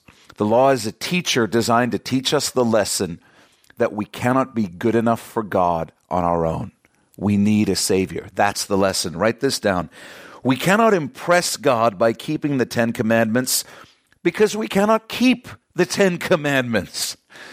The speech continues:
And this actually leads into the second misconception that many have about the Ten Commandments, the law of God.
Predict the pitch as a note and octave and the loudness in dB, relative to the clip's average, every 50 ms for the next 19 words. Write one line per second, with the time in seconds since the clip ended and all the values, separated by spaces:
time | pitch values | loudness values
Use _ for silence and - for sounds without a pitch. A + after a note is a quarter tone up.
0 | - - - - - - - - _ - - - - - _ _ - - A#2+ C3 | -20 -20 -20 -20 -20 -20 -20 -20 _ -20 -20 -20 -20 -20 _ _ -4 -2 0 2
1 | C#3+ F3 G3 - - F3+ F3 E3+ - - - D3+ D3 C#3 C3+ B2+ C3+ C#3 C#3 C3 | 2 2 2 4 4 2 2 2 0 -2 0 2 4 4 4 4 4 4 4 2
2 | A#2 C3+ C3+ B2 B2+ A#2 A#2+ A2+ - - - D#3+ D#3+ - D#3 B2 A2+ A2 G#2+ - | 2 0 0 0 0 0 2 2 2 2 2 0 -2 -2 -2 -2 -2 -2 -2 -2
3 | - - G#2 G2 - - G#2 F#2 - - - - - _ _ _ - G#2+ F#2+ G2+ | -2 -2 -2 -2 0 0 0 0 -2 -6 -12 -12 -14 _ _ _ -4 -4 -2 0
4 | A2+ A2+ A#2 A2 G#2+ A2 G2+ G2+ G#2+ F2+ G2 F#2 - G#2 - - A#2 G#2+ G#2+ - | 0 0 2 2 2 2 2 2 2 0 0 -2 -2 -4 -6 -2 -2 -2 -2 -2
5 | A2+ F#2+ F#2+ F#2+ F#2 F#2 F2+ E2+ E2 - - - A#2+ A2+ A2 A#2 B2+ C#3 C#3+ D3 | -2 0 2 2 2 0 0 -2 -4 -4 -4 -2 0 0 2 2 2 2 2 2
6 | - A#2+ A#2+ A2 G#2+ F#2+ B2 A2+ G#2+ G2 F#2+ F2+ - - | 0 0 -4 -6 -2 0 2 4 4 4 2 0 -4 -8